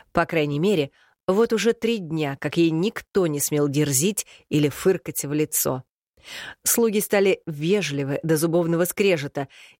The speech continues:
и так предупредительны, что хотелось взвыть.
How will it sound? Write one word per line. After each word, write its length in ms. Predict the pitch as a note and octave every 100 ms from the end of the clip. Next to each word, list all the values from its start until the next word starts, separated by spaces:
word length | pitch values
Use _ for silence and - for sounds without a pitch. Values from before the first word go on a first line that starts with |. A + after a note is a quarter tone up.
| _
и 100 | F#3+
так 400 | - F3+ D#3+ -
предупредительны, 840 | D3 D3 D3 D3+ G3+ F#3 E3+ E3
что 220 | - - D3+
хотелось 500 | D3+ - D3 D3 D3+
взвыть. 720 | D3 C#3+ D3+ C#3+ C3+ -